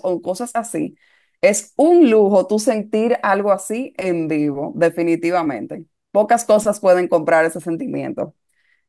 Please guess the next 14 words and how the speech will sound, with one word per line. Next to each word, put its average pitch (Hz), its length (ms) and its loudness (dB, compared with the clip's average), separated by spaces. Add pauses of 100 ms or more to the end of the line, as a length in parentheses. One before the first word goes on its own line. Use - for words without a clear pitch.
(140)
Y 247 120 4
yo 254 160 6
creo 330 160 2
que 320 120 0
con 302 160 4
esto 214 220 0
el 214 120 -2
circo 226 220 -2
nos 233 160 -2
recuerda 208 500 2
algo 180 220 0
poderoso. 180 640 0 (340)
O - 80 -8
sea, 196 340 -2